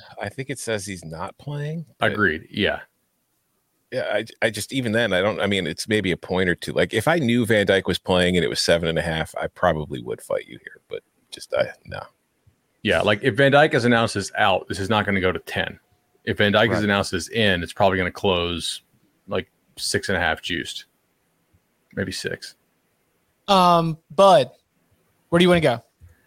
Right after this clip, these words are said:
Speaker 2: All right. Uh, I've been hitting this almost every, every week, guys, and, uh, I'm, I'm, I have another team total for y'all here. I'm gonna take Tulsa under twenty-four and a half,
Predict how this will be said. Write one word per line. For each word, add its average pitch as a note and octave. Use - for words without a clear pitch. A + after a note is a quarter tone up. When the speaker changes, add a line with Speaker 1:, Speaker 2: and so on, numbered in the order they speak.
Speaker 2:
All F3+
right. A2+
Uh, C3
I've F3+
been F#3+
hitting E3
this C3
almost C3+
every, G#2+
every F#2+
week, F2+
guys, F2+
and, F2+
uh, F#2
I'm, G2
I'm, G#2
I G#2
have G2+
another A2+
team C#3+
total B2
for A#2+
y'all A2
here. G2+
I'm G3+
gonna C#4
take A#3
Tulsa D3
under C3
twenty-four B2+
and A2+
a F#2+
half, F#2+